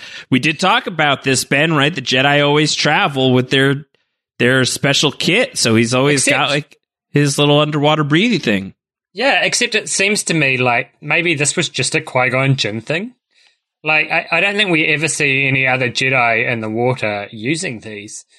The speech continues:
Speaker 2: So, good on O-, and, and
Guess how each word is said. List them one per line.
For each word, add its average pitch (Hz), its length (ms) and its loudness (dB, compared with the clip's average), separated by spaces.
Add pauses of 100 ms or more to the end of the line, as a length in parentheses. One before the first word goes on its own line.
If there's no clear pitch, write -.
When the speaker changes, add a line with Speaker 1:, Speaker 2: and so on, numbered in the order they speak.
(120)
Speaker 2:
So, 120 640 0
good 170 120 0
on 190 140 2
O-, 170 40 2
and, 170 720 -2
and 160 340 0